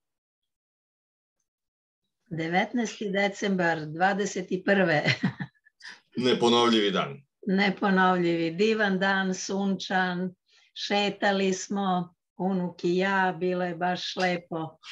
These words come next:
Speaker 1: I, i dokle god ima sunca ovog, divim se danu.
Speaker 2: Je, je.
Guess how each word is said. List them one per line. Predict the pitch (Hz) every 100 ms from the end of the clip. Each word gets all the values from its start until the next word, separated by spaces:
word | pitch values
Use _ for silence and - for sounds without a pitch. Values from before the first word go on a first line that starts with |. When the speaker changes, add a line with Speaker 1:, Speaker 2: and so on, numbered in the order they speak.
| - - -
Speaker 1:
I, | - 185 190
i | 190
dokle | 190 - 196
god | 190 214 202
ima | 220 208
sunca | 185 220 214 208 185 202 202
ovog, | 208 196 175
divim | 202 196 175 160
se | - 160 147 - _ -
danu. | 170 170 160 160 - - _ _ _ _ _ _ _ _ _
Speaker 2:
Je, | - 113 107
je. | 107 104